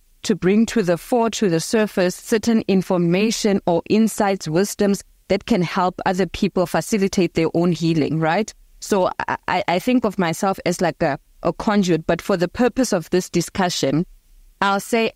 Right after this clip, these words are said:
as a healer, um, I know that my work is for all of humanity because I think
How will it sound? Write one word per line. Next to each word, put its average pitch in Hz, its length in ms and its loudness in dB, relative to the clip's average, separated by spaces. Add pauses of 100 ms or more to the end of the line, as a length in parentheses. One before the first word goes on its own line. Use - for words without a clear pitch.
as 269 240 -2
a 190 180 0
healer, 208 680 0 (560)
um, 180 600 0 (120)
I 196 200 0
know 196 360 2
that 196 200 2
my 165 240 0
work 160 440 0 (600)
is 190 160 0
for 180 240 0
all 214 180 2
of 180 120 0
humanity 156 880 0
because 175 420 0
I 165 120 0
think 226 360 0